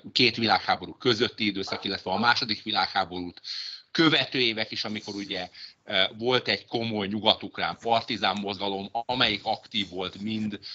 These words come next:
a szovjet területeken, mind a lengyel területeken, és aztán ezt a lengyelek ugye csak úgy tudták leverni, hogy gyakorlatilag kitelepítették, deportálták a,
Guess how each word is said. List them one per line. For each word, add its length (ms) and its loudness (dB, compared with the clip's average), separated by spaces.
a 100 -12
szovjet 440 -2
területeken, 560 -6
mind 320 0
a 80 6
lengyel 400 2
területeken, 580 -8
és 120 -8
aztán 480 -4
ezt 260 -2
a 40 2
lengyelek 480 2
ugye 120 -2
csak 180 -4
úgy 140 -8
tudták 380 -2
leverni, 580 2
hogy 260 -4
gyakorlatilag 640 -2
kitelepítették, 1000 -4
deportálták 1000 -2
a, 200 -2